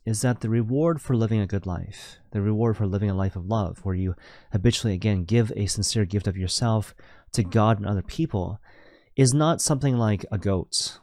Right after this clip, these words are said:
or even a whole collection of goats. The reward is built into the life itself. Because the reality is that when I make a firm decision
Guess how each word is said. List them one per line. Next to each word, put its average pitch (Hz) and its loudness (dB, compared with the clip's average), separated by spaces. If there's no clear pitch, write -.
or 98 0
even 104 2
a 98 2
whole 98 0
collection 98 -2
of 85 -4
goats. - -6
The 139 8
reward 147 6
is 113 4
built 117 2
into 104 -2
the 104 -2
life 98 0
itself. - -8
Because 117 0
the 120 2
reality 160 0
is 107 4
that 107 2
when 120 2
I 117 2
make 113 0
a 104 0
firm 143 -2
decision 107 -4